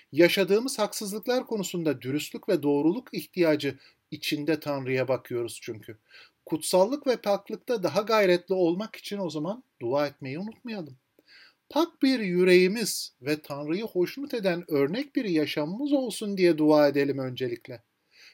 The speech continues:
Düşmanlardan kurtuluş ya da kederden, sıkıntıdan, baskıdan kurtuluş için dua etmemiz, evet, mümkündür. Bunu yapıyoruz. Bu anlaşılır bir şeydir. Ancak her zaman duamızda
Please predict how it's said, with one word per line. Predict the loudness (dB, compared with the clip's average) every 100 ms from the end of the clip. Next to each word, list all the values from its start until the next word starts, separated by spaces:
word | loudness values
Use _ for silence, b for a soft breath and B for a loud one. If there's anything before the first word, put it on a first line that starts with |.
| b -8
Düşmanlardan | -6 -4 -2 0 2 2 2 0
kurtuluş | -2 -4 -2 -6 -6 -2
ya | 0
da | 0 -2
kederden, | -6 2 2 4 0 -2
sıkıntıdan, | -8 -8 -10 -8 -6 -4 -2
baskıdan | -2 -4 -4 -4 -4 b b _
kurtuluş | -2 -2 0 -4 -4 -8
için | -4 -4 -2
dua | 0 2 2
etmemiz, | 0 -4 -8 -6 -6 -8 _ _ -6
evet, | -2 -2 -4
mümkündür. | -6 -6 -6 -6 -4
Bunu | -6 -8 -4
yapıyoruz. | -2 0 0 0 -2 -10 _ _ _ _
Bu | -10 -6
anlaşılır | -4 -4 -4 -4 -6 -4
bir | -6
şeydir. | -4 -6 -6 -8 -18 b b b b -8
Ancak | -2 0 -2 -4 b b b
her | _ -2 2
zaman | 2 2 0 -2
duamızda | 0 0 0 -2 -2 -2 -4